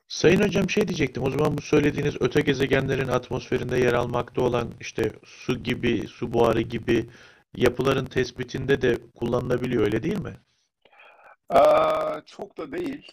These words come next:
Speaker 2: Niye diyeceksin?
Speaker 1: Hmm.
Speaker 2: <laughs> Niye diyeceksin? Şu anda milimetre altı teleskobumuz
Speaker 1: Evet.
Speaker 2: yok. Başka teleskop kalmadı.
Speaker 1: Ha.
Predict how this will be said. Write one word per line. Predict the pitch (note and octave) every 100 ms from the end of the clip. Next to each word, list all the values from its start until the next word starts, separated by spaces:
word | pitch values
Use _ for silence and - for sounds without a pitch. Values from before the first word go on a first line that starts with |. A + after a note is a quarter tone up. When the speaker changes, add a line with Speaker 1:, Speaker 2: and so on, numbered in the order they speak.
| -
Speaker 2:
Niye | A2+ C3+ D#3+
diyeceksin? | C3+ A#2 - - E3 -
Speaker 1:
Hmm. | B2 - G2 F#2+ - _ _ _ _ _ _ _ _
Speaker 2:
<laughs> | - - -
Niye | B2 - D3
diyeceksin? | B2 C3 - D#3
Şu | - C3+ C#3
anda | C#3+ C#3+
milimetre | C#3 B2+ D3 -
altı | D#3+ D#3+ -
teleskobumuz | C3 A2+ F#2 A2 A2
Speaker 1:
Evet. | F#2
Speaker 2:
yok. | - - - _ _ _ _ _ _
Başka | A2+ -
teleskop | - - - A2+ -
kalmadı. | A#2 - - A#2+
Speaker 1:
Ha. | A#2